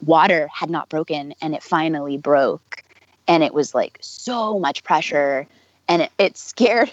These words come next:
<laughs> the crap out of me. I was on the toilet, and I'm laboring, and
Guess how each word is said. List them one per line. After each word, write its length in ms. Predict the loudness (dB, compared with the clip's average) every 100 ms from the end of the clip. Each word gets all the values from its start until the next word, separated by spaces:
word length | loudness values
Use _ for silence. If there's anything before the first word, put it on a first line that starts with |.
| -6
<laughs> 100 | _
the 80 | -8
crap 420 | -4 -2 -2 0
out 180 | -2 -2
of 80 | -6
me. 140 | -6
I 80 | -6
was 100 | -4
on 260 | -4 -4
the 80 | -6
toilet, 480 | -12 -12 -8 -8 -8
and 120 | -10 -10
I'm 220 | -10 -10
laboring, 540 | -4 -2 0 -2 -4 -6
and 140 | -10